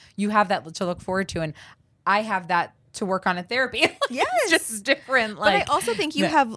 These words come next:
Speaker 2: layers and levels of, like,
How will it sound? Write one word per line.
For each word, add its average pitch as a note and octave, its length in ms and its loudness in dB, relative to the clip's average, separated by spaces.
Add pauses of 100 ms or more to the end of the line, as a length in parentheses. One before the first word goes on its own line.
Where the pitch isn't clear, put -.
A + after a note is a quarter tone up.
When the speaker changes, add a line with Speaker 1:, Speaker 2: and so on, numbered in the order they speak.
(100)
Speaker 2:
layers A3 600 0
and G3 200 -2
levels F3+ 500 0
of, D#3+ 520 -2 (100)
like, E3 240 -2